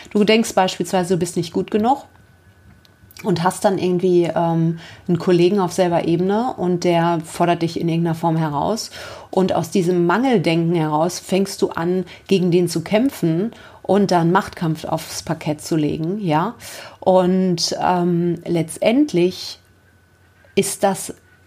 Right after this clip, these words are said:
denkst du, du bist total rational, weil dein Verstand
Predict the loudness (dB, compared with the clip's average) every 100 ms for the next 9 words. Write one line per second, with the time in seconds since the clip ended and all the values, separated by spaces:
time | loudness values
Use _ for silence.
0 | 0 0 0 -2 -2 -2 -4 -6 -6 -2
1 | -2 2 0 0 0 0 2 0 -2 -4
2 | -4 0 0 0 -4